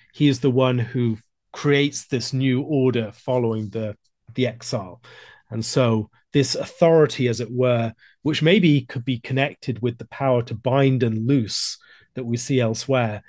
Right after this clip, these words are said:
a sort of prophetic authority, a prophetic authority to establish a new situation. Again, think back to the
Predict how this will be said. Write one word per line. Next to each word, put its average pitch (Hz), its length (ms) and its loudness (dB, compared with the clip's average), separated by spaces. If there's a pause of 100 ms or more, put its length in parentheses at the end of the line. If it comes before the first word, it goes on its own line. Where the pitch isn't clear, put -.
(120)
a 135 60 -2
sort 170 220 4
of 151 140 0
prophetic 165 680 0
authority, 117 720 -2 (280)
a 127 80 -2
prophetic 156 520 0
authority 131 520 0
to 120 140 -6
establish 123 720 -2
a 143 80 -12
new 117 500 -2 (140)
situation. 117 800 -2 (280)
Again, 147 560 2 (440)
think 139 240 -4
back 131 400 -4
to 123 320 0
the 113 360 -2